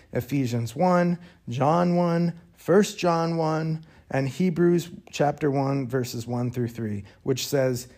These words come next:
"In the past, God spoke to our ancestors through the prophets at many times and in various ways, but in these last days he has spoken to us by his Son, whom he appointed heir of all things, and through whom also he made the universe.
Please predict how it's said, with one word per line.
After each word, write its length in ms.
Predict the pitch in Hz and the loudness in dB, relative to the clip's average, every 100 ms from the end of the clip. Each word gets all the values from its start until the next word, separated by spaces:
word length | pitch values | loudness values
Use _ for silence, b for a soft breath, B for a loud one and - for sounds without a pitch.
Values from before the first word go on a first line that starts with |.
| b | b
"In 160 | 156 170 | 0 2
the 60 | |
past, 640 | 185 175 143 104 110 - - | 2 2 0 0 -4 -12 -4
God 260 | 143 135 | 0 0
spoke 400 | 127 - 151 151 - | -2 2 2 2 0
to 160 | 156 | 0
our 120 | 143 | 2
ancestors 800 | 139 127 131 123 127 - 135 127 | 2 0 0 -2 -2 -2 -4 -6
through 220 | - 143 | -2 0
the 60 | 151 | 0
prophets 600 | 147 143 123 113 123 113 | 0 0 0 -2 -6 -4
at 160 | 139 123 | -4 -4
many 280 | 127 165 156 | -2 -2 -2
times 480 | - 131 131 127 | -2 -2 0 -2
and 200 | - 131 | -4 -2
in 140 | 123 117 | -2 0
various 420 | 120 127 127 - | 0 0 -2 -2
ways, 400 | 110 107 104 - B B B | -4 -4 -6 -10 B B B
but 100 | 147 | 0
in 120 | 151 | 2
these 200 | 147 135 | 2 2
last 400 | 127 143 165 170 | 2 2 2 2
days 360 | - 139 139 131 | 0 2 2 0
he 80 | 143 | 0
has 120 | 127 | -2
spoken 440 | - 151 147 165 | 0 0 2 0
to 240 | 151 147 139 | -2 0 0
us 120 | 131 | 0
by 180 | - 127 | -2 -2
his 180 | 135 120 | -2 -4
Son, 420 | - 120 110 107 B B B | -4 -2 -2 -6 B B B
whom 240 | 180 196 | 4 6
he 140 | 185 190 | 6 4
appointed 560 | 131 - 147 147 131 - | 2 -2 -2 0 -2 0
heir 280 | 147 160 | 2 4
of 120 | 151 135 | 4 4
all 180 | 131 | 2
things, 580 | 127 - 120 113 107 - B B B B | 0 -2 -4 -2 -4 -8 B B B B
and 200 | - 151 | -2 -2
through 320 | 143 143 196 190 | -2 2 4 4
whom 300 | 170 165 160 | 4 2 2
also 460 | 147 151 147 143 | 0 0 2 0
he 120 | 127 | 2
made 280 | 139 135 135 | 0 0 0
the 100 | 131 | 0
universe. 500 | 127 123 113 110 110 | 0 0 -2 -4 -6